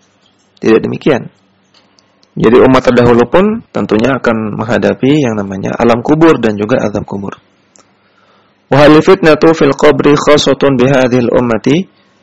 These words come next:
am anha likullil umami?" Dan apakah fitnah kubur itu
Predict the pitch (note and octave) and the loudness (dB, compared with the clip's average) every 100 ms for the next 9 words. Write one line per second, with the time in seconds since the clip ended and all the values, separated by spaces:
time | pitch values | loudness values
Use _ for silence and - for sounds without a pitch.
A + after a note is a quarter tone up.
0 | _ _ - A#2 B2 C3 B2 A#2+ - B2+ | _ _ -6 -2 0 0 0 -2 -2 0
1 | A#2 C3 A#2+ B2 F3 - _ _ _ - | 0 0 0 0 0 -4 _ _ _ -20
2 | - - A#2+ D#3 - D3 D#3 - C#3+ C#3+ | -10 -4 0 2 2 2 0 0 -2 0
3 | C#3 C#3 A2 - _ _ _ - - _ | 2 4 4 -2 _ _ _ -20 -20 _
4 | B2+ A#2+ - | -2 -2 0